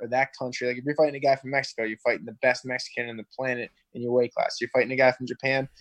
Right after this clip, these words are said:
you're fighting the best Japanese martial artist in your weight class in the world. Like, you're fighting a kid from New York, he's the toughest kid from New York. Like, so that's, these guys you're fighting, they're all the hardest, the hardest of the best of the best. So,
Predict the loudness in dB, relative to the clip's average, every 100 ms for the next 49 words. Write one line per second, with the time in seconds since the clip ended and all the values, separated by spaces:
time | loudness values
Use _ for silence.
0 | _ -10 2 4 4 0 2 2 4 2
1 | 2 -2 -4 -4 -4 -2 -2 -2 4 6
2 | 6 2 -8 -10 -8 -2 2 2 2 0
3 | 0 0 -6 0 0 0 0 -2 -2 -10
4 | -6 2 2 2 0 -2 0 0 4 6
5 | 6 2 -8 2 4 4 2 -2 -2 -2
6 | -6 0 2 2 2 4 4 2 -14 -20
7 | -8 4 8 8 6 2 2 2 -2 _
8 | -14 -10 -2 0 0 -4 0 0 0 -4
9 | 0 2 2 2 2 0 -4 -10 -8 -6
10 | 0 0 0 -6 -10 -6 0 0 0 -2
11 | 4 4 4 -2